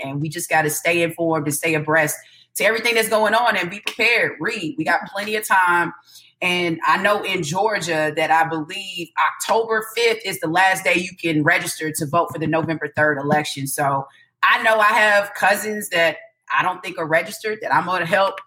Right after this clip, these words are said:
<laughs> get registered so they can vote. This is an important one, so we gotta pay it forward and pay attention. So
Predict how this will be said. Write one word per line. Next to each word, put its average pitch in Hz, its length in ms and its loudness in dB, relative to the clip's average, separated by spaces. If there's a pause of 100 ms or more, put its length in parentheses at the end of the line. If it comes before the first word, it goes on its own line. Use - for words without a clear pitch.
(100)
<laughs> - 180 -20
get 202 320 0
registered 208 460 0
so 214 120 -4
they 185 160 0
can 151 260 -2
vote. 180 460 0
This - 180 -8
is - 80 -10
an 165 80 -2
important 180 480 -6
one, 175 140 -4
so 151 140 -4
we 170 100 -4
gotta 165 240 0
pay 165 140 0
it 151 120 -4
forward 156 340 0
and 127 100 -12
pay 143 180 0
attention. 135 400 -8
So - 240 -10